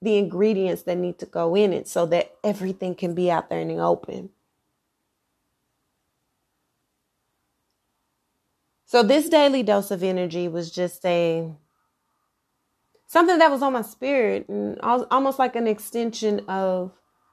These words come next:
the newsletter. You are building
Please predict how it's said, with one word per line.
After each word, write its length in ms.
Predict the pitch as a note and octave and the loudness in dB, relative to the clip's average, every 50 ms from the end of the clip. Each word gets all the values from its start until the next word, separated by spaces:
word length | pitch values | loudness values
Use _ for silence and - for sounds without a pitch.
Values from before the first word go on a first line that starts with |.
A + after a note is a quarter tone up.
| _ _ _ _ _ _ _ _ _ _ - | _ _ _ _ _ _ _ _ _ _ 2
the 80 | B3 | 4
newsletter. 580 | A#3+ B3 B3+ B3+ G#3 G#3 F#3 F3 - - - - - G3+ - _ _ _ _ _ _ _ _ _ _ _ _ _ _ _ _ _ _ _ _ _ _ _ _ _ _ _ _ _ _ _ _ _ _ _ _ _ _ _ _ - | 4 4 2 2 2 0 -2 -2 -2 -6 -8 -12 -18 -20 -20 _ _ _ _ _ _ _ _ _ _ _ _ _ _ _ _ _ _ _ _ _ _ _ _ _ _ _ _ _ _ _ _ _ _ _ _ _ _ _ _ -2
You 220 | A3 B3+ C#4+ C#4 | 2 4 6 6
are 160 | - C4+ B3 | 6 6 4
building 720 | G3+ F#3+ A#3 A#3+ B3 C4 G3+ G#3 F3 E3+ D#3 C#3+ F#3 - | 4 4 4 4 4 4 2 0 -4 -4 -6 -8 -10 -14